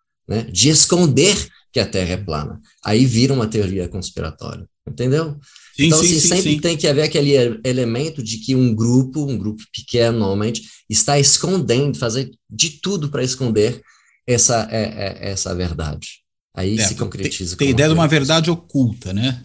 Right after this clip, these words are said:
Speaker 2: De um
Speaker 1: Isso.
Speaker 2: segredo, mas um segredo que é oculto não por acaso, mas porque alguém trabalha para que ele continue oculto.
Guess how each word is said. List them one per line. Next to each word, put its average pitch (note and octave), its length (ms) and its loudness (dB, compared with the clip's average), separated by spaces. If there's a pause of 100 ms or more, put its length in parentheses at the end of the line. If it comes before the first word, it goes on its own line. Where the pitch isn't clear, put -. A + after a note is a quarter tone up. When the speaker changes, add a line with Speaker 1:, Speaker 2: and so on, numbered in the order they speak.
Speaker 2:
De A2 140 -10
um A#2+ 100 6
Speaker 1:
Isso. A#2+ 100 0
Speaker 2:
segredo, D3 720 2
mas C3 280 4
um C#3+ 80 2
segredo D3 560 0
que E3 100 -4
é D3 60 2
oculto D#3+ 520 -2
não D3 380 4
por A#2+ 240 0
acaso, C#3 500 0
mas C3+ 200 -2
porque C3 260 -6
alguém C3 400 0 (220)
trabalha C#3+ 500 2
para C#3 160 -4
que C3 160 -6
ele C3 140 0
continue B2 500 4
oculto. - 460 -8